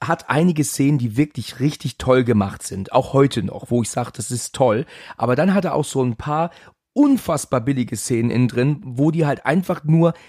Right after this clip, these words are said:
geschnitten haben. Also, weißt du, sie hat halt das Baby in der Hand und dann ist es plötzlich weg und es ist so völlig offensichtlich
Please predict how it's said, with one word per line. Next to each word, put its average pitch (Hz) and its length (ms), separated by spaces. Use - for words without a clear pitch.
geschnitten 202 640
haben. 95 280
Also, 127 400
weißt 127 460
du, - 20
sie 135 180
hat 165 160
halt 151 160
das - 200
Baby 151 360
in 123 120
der 107 160
Hand 160 340
und 147 160
dann 180 160
ist 175 140
es 165 80
plötzlich 147 480
weg 196 240
und 156 80
es 165 100
ist 180 120
so 170 60
völlig - 420
offensichtlich 180 760